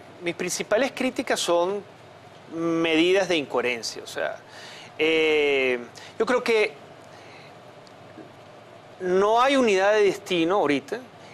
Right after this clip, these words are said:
ni hay unidad de criterio. Es decir, no se sabe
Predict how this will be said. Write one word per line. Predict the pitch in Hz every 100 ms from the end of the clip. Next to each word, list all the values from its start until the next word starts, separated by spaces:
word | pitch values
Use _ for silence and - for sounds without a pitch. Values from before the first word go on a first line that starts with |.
| -
ni | 180 190
hay | 185 175 185 208 - - -
unidad | 180 165 156
de | 160
criterio. | 156 143 131 123
Es | 175
decir, | 180 160 120 - - - - - -
no | 170
se | 190 240
sabe | - 254 226 226 233 226